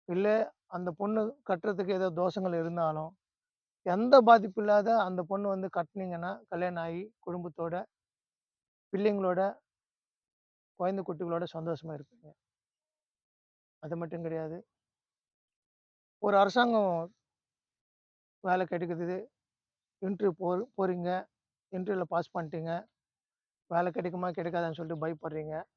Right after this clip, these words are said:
அந்த மாரி சந்தர்ப்பத்திலயும் இந்த சக்தி பூஜை பண்ணிட்டு நீங்க போனீங்கன்னா, கண்டிப்பாக அந்த வேலை உங்களுக்கு கிடைக்கும். அந்த சக்தி பூஜை எப்படி பண்ணணும்? அது பத்தி தான் நம்ம பா-,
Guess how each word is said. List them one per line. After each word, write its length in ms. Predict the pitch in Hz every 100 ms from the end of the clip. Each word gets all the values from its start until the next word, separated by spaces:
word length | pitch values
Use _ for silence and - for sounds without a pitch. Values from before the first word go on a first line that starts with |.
| _ _ _ _ _ _ _ _ _ -
அந்த 180 | 170 214
மாரி 180 | 254 247
சந்தர்ப்பத்திலயும் 840 | 240 220 226 214 202 208 226 240 254 285 -
இந்த 140 | 185
சக்தி 280 | 170 175 -
பூஜை 260 | 185 190 165
பண்ணிட்டு 400 | 175 175 160 190 220 - _ _ _ 180
நீங்க 160 | 160
போனீங்கன்னா, 480 | 160 175 180 170 180 226 _ _ _ _ -
கண்டிப்பாக 600 | 185 220 202 202 196 233 -
அந்த 180 | 175 175
வேலை 180 | 170
உங்களுக்கு 280 | 165 160 156
கிடைக்கும். 300 | 151 143 _ _ _ _ _ _ _ _ _ _ _ _ _
அந்த 140 | 208 214
சக்தி 320 | 226 220 226
பூஜை 360 | 233 226 202 233 262 240
எப்படி 260 | 185 190
பண்ணணும்? 460 | 180 180 180 185 214 - _ _ _ _ _ _ _ _ _ 185
அது 160 | 170
பத்தி 220 | 156 160 170
தான் 160 | 175
நம்ம 140 | 160 151
பா-, 180 | -